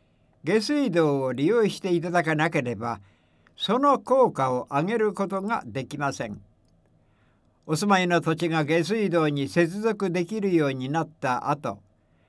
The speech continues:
六ヶ月以内に台所や風呂などの排水を下水道に接続し、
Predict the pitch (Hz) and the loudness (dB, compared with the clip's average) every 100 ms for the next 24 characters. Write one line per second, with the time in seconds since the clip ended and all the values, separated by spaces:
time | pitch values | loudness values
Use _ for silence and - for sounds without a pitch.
0 | _ _ _ - 147 226 262 277 285 262 | _ _ _ -4 -2 0 -2 0 2 2
1 | 247 - - 226 196 151 131 123 135 - | 0 -2 -2 0 2 2 0 -6 -8 -8
2 | 135 165 269 220 208 190 165 147 139 - | -2 0 2 0 0 0 2 2 2 -2
3 | - 170 269 262 190 151 139 135 110 139 | -6 0 2 4 4 2 0 -2 0 0
4 | 170 165 160 151 143 117 - _ _ _ | 0 0 0 2 2 -2 -8 _ _ _
5 | _ 120 165 214 208 285 220 147 143 135 | _ -4 0 0 0 -2 0 0 0 0
6 | 135 120 123 151 185 208 202 - 165 - | -4 -4 -2 -2 0 -2 -2 -2 -2 -4
7 | 151 | -6